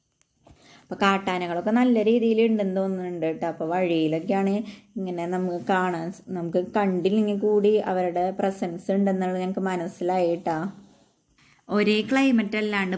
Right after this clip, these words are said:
പല രീതിയിലുള്ള ക്ലൈമറ്റ് എൻജോയ് ചെയ്യാനായിട്ട് ശരിക്കും പറ്റി. വാൽപ്പാറയ്ക്ക് പോകുന്ന എല്ലാവർക്കും അങ്ങനെ തന്നെ ആയിരിക്കും ട്ടോ. വേനൽക്കാലത്ത് വരുന്നതിനേക്കാളും കൂടുതൽ ഇങ്ങനത്തെ സമയത്ത് ഇറങ്ങിക്കഴിഞ്ഞാൽ നമുക്ക്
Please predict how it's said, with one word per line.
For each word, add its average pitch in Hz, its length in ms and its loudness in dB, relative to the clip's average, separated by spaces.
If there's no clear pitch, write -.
പല 185 260 0
രീതിയിലുള്ള 190 600 0
ക്ലൈമറ്റ് 185 600 -4
എൻജോയ് 175 420 -2
ചെയ്യാനായിട്ട് 170 640 -4
ശരിക്കും 165 560 -2
പറ്റി. 196 360 -2
വാൽപ്പാറയ്ക്ക് 160 680 -2
പോകുന്ന 175 460 -4
എല്ലാവർക്കും 160 640 -2
അങ്ങനെ 170 220 -4
തന്നെ 170 320 -6
ആയിരിക്കും 160 440 -4
ട്ടോ. 151 220 -4
വേനൽക്കാലത്ത് 160 680 -4
വരുന്നതിനേക്കാളും 185 640 -2
കൂടുതൽ 180 420 -2
ഇങ്ങനത്തെ 190 400 -4
സമയത്ത് 190 500 -4
ഇറങ്ങിക്കഴിഞ്ഞാൽ 165 680 -4
നമുക്ക് 165 220 -8